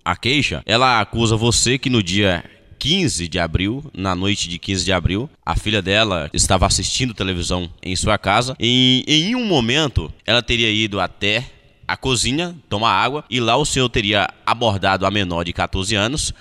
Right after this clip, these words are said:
colocado a mão na boca dela, é, tirado a calcinha, segundo consta a queixa, a calcinha da menina, e sua esposa teria chegado na hora e,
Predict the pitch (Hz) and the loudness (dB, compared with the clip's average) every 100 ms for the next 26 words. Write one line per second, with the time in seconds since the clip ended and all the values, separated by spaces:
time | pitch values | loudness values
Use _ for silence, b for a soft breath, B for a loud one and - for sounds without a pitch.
0 | b - 135 117 - 113 104 95 82 - | b -2 0 0 0 0 0 -2 -6 -10
1 | _ - 101 101 123 117 90 95 120 90 | _ -4 -2 -2 -2 0 -2 -4 -4 -2
2 | 101 139 - 85 87 78 - 123 117 139 | -2 -2 -8 -8 -6 -6 -6 -4 0 0
3 | 123 101 85 69 - _ - 90 98 90 | -2 -6 -12 -14 -18 _ -10 -10 -8 -10
4 | - 107 104 95 87 95 90 92 92 - | -8 -8 -8 -8 -10 -14 -12 -10 -8 -8
5 | 87 - 90 101 95 98 90 85 92 87 | -8 -6 -8 -8 -8 -8 -10 -8 -8 -6
6 | 104 98 120 113 123 131 139 - _ _ | -6 -4 -6 -2 0 0 -2 -8 _ _
7 | - - 156 - - 143 156 139 - 117 | -6 0 0 0 -2 -4 -2 -2 -2 -2
8 | 101 101 - 135 98 95 95 92 87 92 | 0 -2 -2 -2 -2 0 -2 -4 -10 -14
9 | - 107 127 107 131 170 - - 151 175 | -10 -2 0 0 0 -2 -8 -6 -2 -2